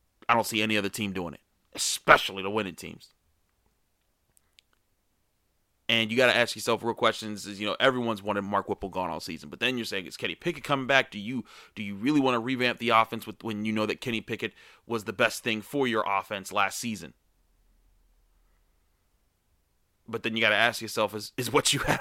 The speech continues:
on offense what you want for next season too? That's the problem here. Yes, you want Kenny Pickett to be comfortable within his offense and be able to make plays,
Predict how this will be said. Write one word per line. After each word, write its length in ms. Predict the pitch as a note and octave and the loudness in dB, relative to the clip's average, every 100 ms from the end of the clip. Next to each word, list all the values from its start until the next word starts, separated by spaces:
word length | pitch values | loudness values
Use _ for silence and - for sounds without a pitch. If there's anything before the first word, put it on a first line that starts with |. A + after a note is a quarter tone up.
| - | 4
on 80 | C3 | 8
offense 540 | C#3 - - C3+ - | 8 8 0 0 2
what 260 | B2+ - - | 0 0 0
you 100 | B2+ | 0
want 380 | A2+ A#2 - C3 | 0 0 -2 -8
for 160 | - A2 - | 0 0 4
next 320 | - - - | 2 2 -8
season 460 | - G#2+ - F#2+ - | -6 -6 -8 -10 0
too? 300 | A2+ - F#2 F2+ - _ _ _ - - - - | 0 0 -4 -6 -10 _ _ _ -20 -16 -14 6
That's 360 | C#3 D3+ - | 8 8 6
the 140 | - C3 | 6 8
problem 540 | C3 C3 B2+ - C3+ | 12 12 12 8 0
here. 280 | A#2 D#2+ - - _ _ _ _ _ _ _ _ _ _ | 2 0 -2 -8 _ _ _ _ _ _ _ _ _ _
Yes, 340 | C3 D#3+ - | 6 6 4
you 120 | C3 | 0
want 200 | C3 B2 | 2 2
Kenny 220 | - C3 | 0 -2
Pickett 240 | A#2+ A#2 A2+ | 0 -2 -2
to 100 | A#2 | -6
be 180 | A2 G#2+ | -6 -4
comfortable 380 | - A#2 A2 A2 | -2 -2 -2 -4
within 220 | G#2+ A2 | -2 -2
his 140 | G#2+ | 0
offense 480 | G2+ G#2 - G2+ - | 2 2 0 -4 -4
and 80 | F#2 | -8
be 80 | G2+ | -6
able 140 | G#2 | -4
to 40 | |
make 220 | G2 E2 - | -4 -6 -4
plays, 340 | G2 A#1+ G1+ | -4 -4 -8